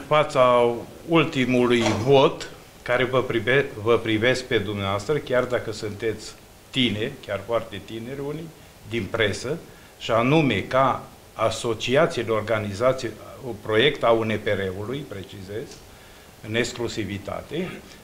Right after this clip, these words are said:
ca organizațiile ziariștilor, a celor din presă, să fie, uh, reconsiderate, adică să fie apreciate la fel ca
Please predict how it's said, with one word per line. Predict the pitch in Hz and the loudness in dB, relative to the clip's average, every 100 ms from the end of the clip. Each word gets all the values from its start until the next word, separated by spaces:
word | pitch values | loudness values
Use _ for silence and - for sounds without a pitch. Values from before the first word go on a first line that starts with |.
| - | -8
ca | 135 120 120 | 2 6 6
organizațiile | 117 110 123 117 107 127 185 190 147 123 107 107 101 101 | 6 4 0 0 0 4 2 2 -2 0 0 -2 -4 -8
ziariștilor, | 92 135 120 107 107 95 - 101 98 104 156 175 - - - | 0 4 4 4 -2 -4 -6 -6 -2 0 0 0 -10 -20 -16
a | 110 | -14
celor | - 131 131 | -8 -6 -6
din | 101 104 - | -6 -10 -8
presă, | 98 90 - 151 165 - - - - | -6 -6 -6 -8 -8 -14 -20 -20 -16
să | - 113 - | -4 -4 -2
fie, | 139 147 135 113 | 0 2 2 0
uh, | - - - - 104 98 95 95 | -8 -20 -20 -14 -8 -6 -6 0
reconsiderate, | 135 185 170 131 131 107 98 90 85 - 110 170 175 - - - | 2 4 2 0 0 0 0 -2 -4 -10 -6 -4 -6 -12 -20 -16
adică | - 104 120 120 | -8 -6 -4 -6
să | 101 | -4
fie | 117 139 143 | -4 2 2
apreciate | - 123 104 127 123 123 110 | 2 -2 -4 -2 -2 0 -2
la | 107 107 | -2 -2
fel | 123 117 107 | -4 -4 -6
ca | 117 110 104 104 | -4 0 0 -4